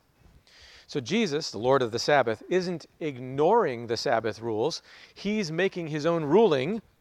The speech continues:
his pronouncement, that what they are doing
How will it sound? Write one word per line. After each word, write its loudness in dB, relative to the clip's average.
his -4
pronouncement, 0
that 2
what 0
they 2
are 6
doing -2